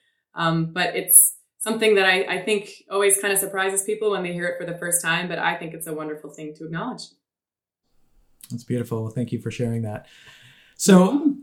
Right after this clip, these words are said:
Speaker 2: let's, uh, start off where we always start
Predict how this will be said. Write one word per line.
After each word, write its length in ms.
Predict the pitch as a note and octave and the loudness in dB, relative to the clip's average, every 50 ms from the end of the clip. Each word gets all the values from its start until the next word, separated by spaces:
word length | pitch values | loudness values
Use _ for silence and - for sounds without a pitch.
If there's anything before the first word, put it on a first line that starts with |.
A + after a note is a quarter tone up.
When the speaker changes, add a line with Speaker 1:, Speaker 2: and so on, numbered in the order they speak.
| - _ _ _ _ _ _ | -12 _ _ _ _ _ _
Speaker 2:
let's, 280 | F#3 F#3 A#3 - - - | 6 6 6 6 6 6
uh, 160 | A3+ G#3+ G3+ | 6 6 6
start 240 | F#3+ - - G#3 G3 | 6 4 4 6 6
off 240 | F3+ F3 E3+ - - | 6 6 4 4 2
where 220 | F3+ E3+ E3+ E3 | 4 6 6 6
we 260 | D#3+ D#3+ D#3+ D#3+ D#3+ | 6 4 2 2 2
always 500 | D#3+ E3 E3 E3 E3 D#3+ D3 - - - | 2 4 4 4 4 2 0 -2 -4 -4
start 460 | - - - D3 C#3+ C#3+ C#3 - - | -4 -2 0 2 2 2 0 -2 -8